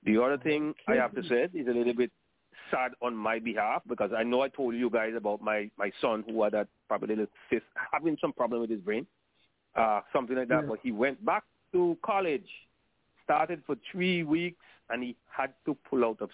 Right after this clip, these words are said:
Speaker 1: school, which is so sad because
Speaker 2: Oh.
Speaker 1: he's getting some massive, massive migraine headache. So I just encourage him and tell him, even the teacher said, like, you know, because it's hard to study when you're getting all these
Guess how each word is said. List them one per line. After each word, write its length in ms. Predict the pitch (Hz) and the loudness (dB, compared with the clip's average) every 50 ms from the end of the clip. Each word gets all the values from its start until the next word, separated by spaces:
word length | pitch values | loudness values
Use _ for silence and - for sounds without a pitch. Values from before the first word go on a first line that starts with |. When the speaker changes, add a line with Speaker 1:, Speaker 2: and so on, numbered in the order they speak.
| - - - | -14 -20 -12
Speaker 1:
school, 300 | - 110 101 95 92 85 | -8 -6 -6 -6 -6 -6
which 180 | 92 110 110 - | -6 -8 -6 -6
is 100 | 110 98 - - - | -8 -10 -10 -4 0
so 140 | 113 113 110 - | 0 0 0 2
sad 300 | - 120 127 139 139 135 | 2 2 2 2 0 -2
because 360 | 123 110 - 117 110 107 101 - _ _ _ - _ _ _ - | -6 -2 0 0 2 2 0 -2 _ _ _ -20 _ _ _ 2
Speaker 2:
Oh. 160 | 180 175 - | 2 2 2
Speaker 1:
he's 120 | 135 117 123 123 | 0 -6 -4 0
getting 300 | 123 123 - 143 135 131 | 0 0 2 2 0 2
some 320 | - 123 101 92 90 90 92 95 101 110 120 | 0 0 -2 0 -6 -8 -8 -8 -6 -4 -2
massive, 460 | 131 139 139 - _ - 151 139 117 - _ | 0 -2 -2 -4 _ -2 -2 -2 -2 -6 _
massive 580 | 104 95 98 104 107 113 120 - - - 123 104 | -12 -10 -8 -4 -2 -2 -2 -2 -4 -8 -8 -4
migraine 540 | 117 113 113 113 117 104 113 120 117 110 110 | -2 0 0 0 0 0 0 0 0 0 -2
headache. 320 | 120 113 113 117 117 - _ _ _ _ _ _ _ _ _ _ _ | -4 -2 -2 -2 -4 -6 _ _ _ _ _ _ _ _ _ _ _
So 140 | - 107 104 | 0 2 2
I 140 | 104 98 107 | 2 2 2
just 180 | 110 110 - - | 0 -2 -2 -2
encourage 420 | 131 123 113 - 123 113 110 101 | -4 -4 0 0 0 0 2 0
him 140 | 110 107 104 | -2 -2 -2
and 80 | 95 | -2
tell 100 | 107 104 101 | -2 -2 -2
him, 200 | 101 101 104 107 104 | -2 -2 -4 -6 -6
even 180 | 107 113 120 | -6 -4 -2
the 80 | 113 110 | -4 -4
teacher 520 | - - 131 123 - - 110 104 104 98 - _ _ _ | 0 0 0 0 2 2 2 2 2 0 -2 _ _ _
said, 160 | 110 104 95 95 | -6 -4 -4 -4
like, 200 | 95 92 87 - | -4 -6 -6 -6
you 60 | 101 | -6
know, 160 | 101 98 95 - - - - - _ | -6 -6 -6 -8 -12 -20 -20 -16 _
because 260 | - 139 - 160 123 - - - | -4 -2 -2 -2 -2 -4 -12 -16
it's 140 | 139 123 - | -18 -10 -4
hard 220 | - 151 143 151 | -2 -2 -2 -2
to 80 | - 160 - | -4 -10 -4
study 220 | - 147 135 127 117 | -2 -2 -2 0 -2
when 120 | 120 120 | -2 -2
you're 80 | 120 113 | -2 -2
getting 220 | 107 - 110 110 | -4 -4 -2 -2
all 120 | 107 107 | -2 -2
these 120 | 107 104 | -2 -4